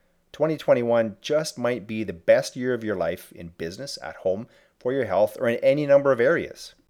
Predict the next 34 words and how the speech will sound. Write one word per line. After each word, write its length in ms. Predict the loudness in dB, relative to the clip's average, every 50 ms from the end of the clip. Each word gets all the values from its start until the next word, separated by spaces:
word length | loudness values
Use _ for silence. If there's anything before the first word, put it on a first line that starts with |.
| _ _ _ _ _ _ _ _ _ _ _ _ _ _ -6
I 140 | 0 0 2
believe 360 | 2 2 0 2 0 0 2
in 140 | 2 0 0
that. 220 | -2 -6 -10 -18 _ _ _ _ _ _ _ _ _ _ -8
I'm 100 | -2 2
working 280 | 2 2 2 0 -4
toward 260 | -2 0 2 4 6 6
that 200 | 4 2 2 0
for 80 | -2
myself 720 | -2 0 0 -2 -2 0 0 2 4 4 2 2 -2 -18 -14 -10
and 120 | -8 -6
my 120 | -4 -4 -4
family, 520 | -4 -4 -4 -4 -4 -4 -6 -6 -10 -10 _ _ _ _ _ _ -2
and 100 | 4 4
I'd 120 | 6 6
love 180 | 8 6 6 4
to 80 | 2
help 220 | 2 2 2 2 2
you 180 | 0 -6 -4
with 240 | -2 -2 -2 -2 0
that 260 | 0 0 0 -2 -6
too. 260 | -10 -12 -12 -12 -12 -16 _ _ _ _ _ _ _ _ _ _ _ _ _ _ _ _ _ _ _ _ _ _ _ _ _ _ _ _ _ _ _ _ _ _ _
So 200 | -6 2 4 4
to 60 | 4 4
help 280 | 2 0 -2 -2 -2
you 160 | -4 -2 0
effectively 540 | 0 0 2 4 2 4 2 -2 -6 -6 -6
set 340 | -6 -4 0 4 4 4 2
yourself 560 | 2 -8 -8 -6 -4 0 2 2 2 2 2
up 320 | 0 0 0 -2 -10 _ -20
to 100 | -16 -10
be 220 | -8 -6 -6 -4
on 280 | -4 -4 -4 -4 -4 -4
your, 300 | -4 -4 -4 -4 -6